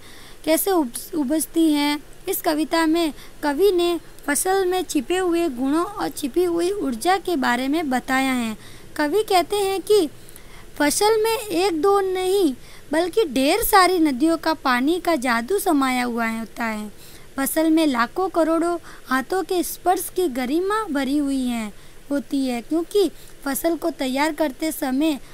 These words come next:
असंख्य मजदूरों के हाथ लगने लगते हैं। फसल में हजारों खेतों की मिट्टी का गुणधर्म भरा होता है। और तो कुछ नहीं, वह नदियों के पानी का जादू है, वह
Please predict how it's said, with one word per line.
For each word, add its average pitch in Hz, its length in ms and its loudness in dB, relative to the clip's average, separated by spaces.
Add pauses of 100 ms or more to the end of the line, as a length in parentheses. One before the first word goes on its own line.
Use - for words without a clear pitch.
(200)
असंख्य 392 540 0
मजदूरों 320 560 0
के 330 180 -4
हाथ 254 280 -2 (120)
लगने 277 480 -2 (440)
लगते 294 340 0
हैं। 254 160 0 (100)
फसल 339 320 -4
में 359 200 0
हजारों 302 480 0
खेतों 320 400 0
की 330 160 0
मिट्टी 285 440 -2
का 294 240 0 (340)
गुणधर्म 302 540 2
भरा 254 320 2 (320)
होता 262 280 -2
है। 226 260 -4 (1800)
और 392 280 6
तो 427 240 0
कुछ 381 340 -2
नहीं, 320 420 4
वह 320 240 4
नदियों 330 520 0
के 349 220 -4
पानी 294 500 0
का 311 180 -2
जादू 247 500 -2
है, 285 220 -2
वह 294 420 -2